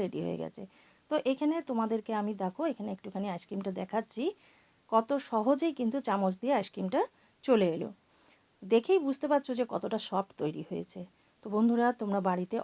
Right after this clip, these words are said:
অবশ্যই একবার দুধ আর পাউরুটি দিয়ে এই আইসক্রিমের রেসিপিটা বানিয়ে দেখো, খেতে ভীষণই ভালো হয়, বানানো তো একেবারেই সহজ। তাহলে দেখো বন্ধুরা, কত সহজেই বাড়িতে দুধ আর পাউরুটি দিয়ে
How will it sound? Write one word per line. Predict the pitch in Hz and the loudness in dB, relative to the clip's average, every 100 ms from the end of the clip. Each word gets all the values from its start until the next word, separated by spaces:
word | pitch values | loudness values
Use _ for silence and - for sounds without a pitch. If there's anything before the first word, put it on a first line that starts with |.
| 185 | -4
অবশ্যই | 190 190 - 349 277 | -6 -8 -4 0 0
একবার | 185 190 330 - _ _ - | -2 0 -2 -2 _ _ -6
দুধ | 247 294 277 226 | -2 0 0 0
আর | 214 | 0
পাউরুটি | 190 185 185 190 190 | 0 2 0 -4 -4
দিয়ে | 254 349 220 | -4 -2 -2
এই | 262 - 202 | -4 -2 -6
আইসক্রিমের | 190 - 214 208 190 | -6 -4 -2 0 -2
রেসিপিটা | - 202 208 370 453 _ _ - | -4 -10 -4 -2 -2 _ _ 0
বানিয়ে | 233 233 208 180 | 4 4 4 0
দেখো, | 170 175 - | -4 -8 -4
খেতে | 214 202 302 349 | -2 0 -2 -2
ভীষণই | 220 - 285 311 277 | -4 0 2 2 2
ভালো | 294 285 | 2 2
হয়, | 349 247 | 2 2
বানানো | 208 196 202 202 | 2 2 0 -4
তো | - 208 | -4 -4
একেবারেই | - 185 180 180 - | -2 0 0 -2 -4
সহজ। | 175 180 165 - _ _ _ _ _ _ _ _ _ _ _ _ _ _ _ _ - | -2 0 -2 -6 _ _ _ _ _ _ _ _ _ _ _ _ _ _ _ _ 0
তাহলে | 302 349 370 277 | 2 6 6 6
দেখো | 247 330 247 | 4 0 0
বন্ধুরা, | 208 196 240 339 247 | 0 2 0 0 -2
কত | 247 311 - | -2 -2 -4
সহজেই | 254 254 294 311 302 226 | -2 0 0 2 0 2
বাড়িতে | 196 190 294 294 | 2 0 -2 -2
দুধ | 226 208 214 | 0 0 0
আর | 208 | 2
পাউরুটি | 190 180 190 | 0 0 -2
দিয়ে | 277 | -4